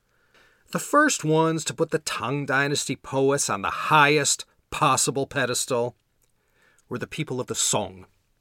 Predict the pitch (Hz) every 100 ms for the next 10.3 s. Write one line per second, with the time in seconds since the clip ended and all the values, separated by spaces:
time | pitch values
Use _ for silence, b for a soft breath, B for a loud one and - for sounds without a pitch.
0 | _ _ - 131 135 139 127 - - 185
1 | 180 147 131 113 87 - - - _ _
2 | _ 117 104 110 107 107 110 - 120 -
3 | 107 - 131 113 - 120 110 107 107 107
4 | 110 113 b b b b b b 160 -
5 | - - 107 127 147 143 135 - - _
6 | - - 92 120 123 - 113 117 113 -
7 | 87 90 107 123 156 185 156 107 92 107
8 | - - 107 98 - - 143 117 87 -
9 | 87 131 120 123 110 107 120 131 170 240
10 | 285 - -